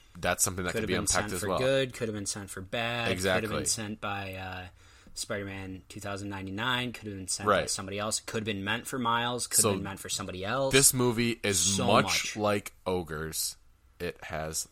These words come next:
Speaker 1: layers.
Speaker 2: God, I hate that.
Speaker 1: <laughs>
Speaker 2: What is it?
Speaker 1: Cakes have layers. Everybody love cake.
Speaker 2: Parfait, dude.
Speaker 1: Parfait. You ever met anybody s-, say you want a parfait? Say, "Heck no, I don't want a parfait."
Speaker 2: You do a terrible Eddie Murphy.
Speaker 1: I,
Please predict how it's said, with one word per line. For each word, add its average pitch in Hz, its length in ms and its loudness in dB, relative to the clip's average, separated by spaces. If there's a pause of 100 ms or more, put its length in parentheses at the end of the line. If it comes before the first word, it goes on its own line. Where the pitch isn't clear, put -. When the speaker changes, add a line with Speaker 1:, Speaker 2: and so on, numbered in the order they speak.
Speaker 1:
layers. 78 840 -10 (240)
Speaker 2:
God, - 120 -6 (100)
I - 800 -20
hate 90 260 -16
that. 73 260 -14 (300)
Speaker 1:
<laughs> - 420 6 (1120)
Speaker 2:
What 117 100 -8
is 101 60 -6
it? - 20 -6
Speaker 1:
Cakes 233 220 6
have 165 180 12
layers. 156 480 10 (240)
Everybody 190 420 10
love 233 240 8
cake. 123 360 2
Speaker 2:
Parfait, 117 840 0
dude. 101 500 -6
Speaker 1:
Parfait. 95 640 4 (240)
You 87 100 -2
ever 90 80 -4
met 92 120 -2
anybody 90 260 -2
s-, 92 160 -6 (160)
say 104 140 0
you 92 80 2
want 90 100 0
a - 20 0
parfait? 95 320 2
Say, 80 260 -4
"Heck 95 420 0
no, 87 140 -6
I 85 80 -2
don't 82 100 -2
want 80 120 -2
a 78 60 -6
parfait." 80 680 -4
Speaker 2:
You 113 80 -2
do 120 120 0
a 107 60 0 (560)
terrible 95 420 -2
Eddie 87 180 -12
Murphy. 82 440 -14 (460)
Speaker 1:
I, 82 220 -2